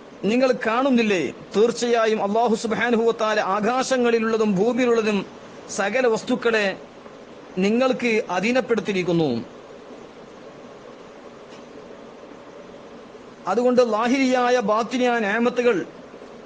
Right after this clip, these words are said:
നിങ്ങളിലേക്ക് അവൻ ചുരുങ്ങി തരുന്നു എന്നും പരിശുദ്ധ ഖുർആനിൽ അല്ലാഹു സുബ്ഹാനഹു വ തആല പറഞ്ഞു.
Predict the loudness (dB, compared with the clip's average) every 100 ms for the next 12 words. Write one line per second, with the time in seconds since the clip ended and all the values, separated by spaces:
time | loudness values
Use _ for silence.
0 | -20 -20 -10 -2 0 2 2 2 0 0
1 | 2 2 4 4 4 4 4 4 4 2
2 | -2 -8 -14 -2 0 2 2 0 -4 -4
3 | -2 0 -2 -2 -2 0 -2 0 2 2
4 | 0 -2 -2 0 0 0 0 0 0 -2